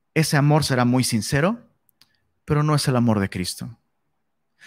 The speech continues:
Será muy verdadero, pero está verdaderamente equivocado. Quiero leerte una cita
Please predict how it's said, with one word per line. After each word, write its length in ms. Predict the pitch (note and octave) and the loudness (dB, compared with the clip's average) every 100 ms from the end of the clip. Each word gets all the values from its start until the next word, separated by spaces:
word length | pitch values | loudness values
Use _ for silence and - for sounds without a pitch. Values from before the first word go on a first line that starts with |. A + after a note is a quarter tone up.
| - | -20
Será 240 | - E3+ F3 | -4 0 2
muy 160 | F3+ | 4
verdadero, 600 | D#3+ D#3 C3+ C#3+ F3 A#2+ | 4 4 4 4 2 2
pero 160 | - C3 | 0 0
está 260 | C3 D3 C#3 | 0 -2 -2
verdaderamente 1200 | B2 B2+ B2 B2 C#3+ C3 C3 C3+ C3 C3+ C3+ C3+ _ _ _ _ _ _ _ _ | 0 -2 -2 -2 0 2 2 2 0 -2 -2 -6 _ _ _ _ _ _ _ _
equivocado. 880 | C3+ - B2 A#2+ A2 G#2+ G#2 A2 - _ _ _ _ _ _ _ _ _ _ _ _ _ _ - | -14 -8 -8 -6 -8 -8 -8 -10 -16 _ _ _ _ _ _ _ _ _ _ _ _ _ _ -20
Quiero 220 | - F3 E3 | -6 -2 2
leerte 320 | D3+ C#3 C#3+ | 2 2 2
una 180 | C3 B2+ | 2 2
cita 480 | C3+ B2+ A#2+ A#2 | -2 -2 -2 -4